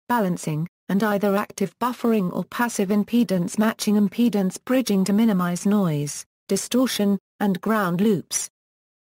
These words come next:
D I boxes are extensively used with professional and semi-professional P A systems and in sound recording studios.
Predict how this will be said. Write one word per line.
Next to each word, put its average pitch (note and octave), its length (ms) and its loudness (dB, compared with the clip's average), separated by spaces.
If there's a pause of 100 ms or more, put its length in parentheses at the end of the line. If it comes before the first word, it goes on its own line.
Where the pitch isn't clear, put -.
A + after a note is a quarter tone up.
(140)
D A#3 200 2
I A3 180 2
boxes A3+ 500 -2
are F3 120 -2
extensively G#3 720 0
used G3+ 340 0
with F3+ 160 -4
professional G#3+ 640 0
and G3 180 0
semi-professional F#3+ 1040 -2
P G#3+ 320 0
A C4+ 120 2
systems G3+ 600 -2
and F#3+ 160 2
in G#3+ 100 2
sound G#3 400 0
recording G3 520 0
studios. D3 920 -2